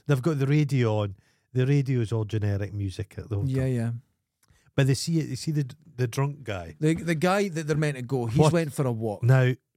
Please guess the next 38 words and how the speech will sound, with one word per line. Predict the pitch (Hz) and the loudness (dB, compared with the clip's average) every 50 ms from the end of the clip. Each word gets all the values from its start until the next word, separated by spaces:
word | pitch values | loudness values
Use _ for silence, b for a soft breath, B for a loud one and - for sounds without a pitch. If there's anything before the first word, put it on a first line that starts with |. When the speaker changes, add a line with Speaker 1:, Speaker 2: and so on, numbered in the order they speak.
| _ - | _ 0
Speaker 1:
people | - 180 151 190 190 175 | 0 0 2 2 0 0
say | 147 - - - 131 120 113 104 104 98 95 - _ _ _ _ _ _ _ _ _ _ - | -2 -2 -2 0 2 2 2 2 0 -2 -6 -8 _ _ _ _ _ _ _ _ _ _ -6
that, | 110 98 120 117 110 101 - _ - | -2 2 2 2 2 0 -2 _ -2
uh, | 117 107 107 107 104 101 - _ _ _ _ _ _ _ _ _ _ _ _ _ _ _ _ _ - 107 | 0 2 2 2 0 -2 -4 _ _ _ _ _ _ _ _ _ _ _ _ _ _ _ _ _ -6 -4
uh, | 110 107 104 101 90 | -4 -2 -4 -4 0
Michael | 104 127 127 - - 123 | 2 2 2 2 0 -4
Caine | - - - 127 117 107 101 92 92 82 - _ - | -4 -2 0 0 0 0 0 -4 -6 -12 -16 _ -18
could | - - _ | -18 -14 _
play | - - 117 107 | -4 0 0 2
a | 98 | 2
good | 92 - - 107 95 - | 0 0 -2 -4 -4 -4
drunk. | - - 98 92 90 92 - - - - | -6 -4 -4 -4 -4 -6 -10 -14 -10 -6
Speaker 2:
Yeah. | 131 117 107 104 98 107 | -4 -4 -2 -4 0 2
Speaker 1:
Oscar-winning | 127 151 156 151 - - 120 107 98 104 107 98 98 95 92 | 2 2 2 0 -2 -4 -6 -4 -2 -2 -2 0 -2 -2 -2
Michael | 95 98 95 - - 98 | -2 -4 -4 -4 -8 -10
Caine. | - - - 95 87 - 117 107 110 113 131 131 _ - | -8 -8 -8 -6 -4 -4 -4 -2 -2 -2 -4 -6 _ -14
Speaker 2:
Mm-hmm. | - - - - - - - | -18 -18 -18 -20 -20 -4 0
Speaker 1:
The | 117 113 | 0 2
guy | 98 135 143 156 165 | 4 4 4 4 4
in | 165 151 139 | 2 0 0
this | 139 135 - - | 0 -2 -4 -6
playing | - - 117 107 98 95 | -6 -4 -2 -2 -2 -2
the | 90 90 | -4 -6
drunk | 85 85 - 101 90 92 95 - - - | -8 -6 -6 -4 -4 -4 -6 -6 -2 2
has | 127 139 | 2 2
Speaker 2:
Ah. | 139 120 | 2 2
Speaker 1:
him | 127 117 104 98 | 0 -2 -2 -2
beat. | 92 110 104 - _ _ _ _ | -4 -4 -6 -6 _ _ _ _
Speaker 2:
Hold | _ - 170 156 135 | _ 0 0 2 2
on. | 147 139 120 98 101 - _ - | 0 0 -2 -4 -8 -12 _ -4
I | 143 175 | -4 -2
think | - 208 185 127 | -2 -2 -4 -4
the | 139 | -4
guy | 127 131 135 131 | -4 -2 -2 0
in | 131 123 | 0 -2
this | 120 123 117 - - - _ | -2 -2 -4 -6 -8 -12 _
was | - 113 107 | -8 -6 -6
drunk. | 107 110 123 117 110 110 - | -4 -2 -2 -2 -2 -6 -10